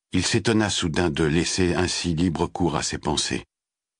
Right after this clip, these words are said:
Autrefois c'était un luxe, mais aujourd'hui, la mission qu'il s'était efforcé de remplir pendant deux siècles touchait à sa fin, et ses pensées pouvaient vagabonder librement.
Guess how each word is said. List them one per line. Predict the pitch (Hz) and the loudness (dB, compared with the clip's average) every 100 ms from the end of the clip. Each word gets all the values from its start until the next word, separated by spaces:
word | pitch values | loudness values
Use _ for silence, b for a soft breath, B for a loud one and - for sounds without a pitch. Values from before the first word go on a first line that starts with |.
| _ _ _ - | _ _ _ -6
Autrefois | 78 78 - 101 | -4 -2 -2 0
c'était | 95 85 90 | 0 0 0
un | 87 | 0
luxe, | 113 98 - | 0 0 -2
mais | 76 78 71 | 0 0 0
aujourd'hui, | 80 80 90 71 98 113 - _ _ _ | -2 -2 -2 -2 -2 -2 -4 _ _ _
la | 82 90 | -2 2
mission | 98 - 117 | 2 2 0
qu'il | - 85 | 0 0
s'était | - 95 95 | 0 0 0
efforcé | 98 - - 110 | 0 -2 -2 0
de | 87 | 0
remplir | 87 90 - 92 - | 0 -2 0 -2 0
pendant | 78 78 | -2 0
deux | 76 92 | 0 0
siècles | 87 - 95 - - | 0 -2 -2 -2 -4
touchait | - - 92 78 | 0 0 0 -2
à | |
sa | - 73 | -4 -4
fin, | - 78 B B B B | -2 -4 B B B B
et | 80 80 | 0 2
ses | - 92 | 0 -2
pensées | - 95 - 98 | 0 0 0 -2
pouvaient | 80 85 76 78 | -2 -2 0 0
vagabonder | 80 73 71 76 71 71 | 0 -2 0 0 0 -2
librement. | 71 62 69 71 - | -2 -4 -4 -2 -4